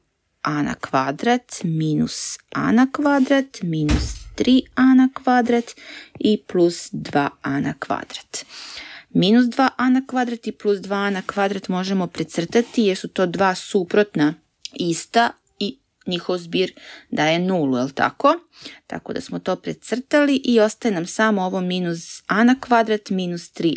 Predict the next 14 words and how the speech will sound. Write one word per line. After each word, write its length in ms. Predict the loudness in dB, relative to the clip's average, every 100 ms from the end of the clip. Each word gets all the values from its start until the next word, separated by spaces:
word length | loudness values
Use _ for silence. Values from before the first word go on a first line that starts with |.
| -2
a 140 | -2
na 120 | -2 -4
kvadrat, 460 | -2 0 2 0 -2 -8 -16 -18 -6
odnosno 420 | 0 0 -2 -4 -4
minus 460 | -2 -4 -4 0
jedan 280 | 0 2 2
minus 480 | 2 0 -4 -6 -6
tri, 300 | 0 2 2
što 300 | -2 -2 -2
je 240 | 0 -2
minus 760 | 0 2 2 2 0 -4 -6 -8 -12 _ -20 -6
četiri 600 | -2 -2 -2 -6 -4 -6 -10 _ -2
a 220 | 2 4
na 260 | 4 2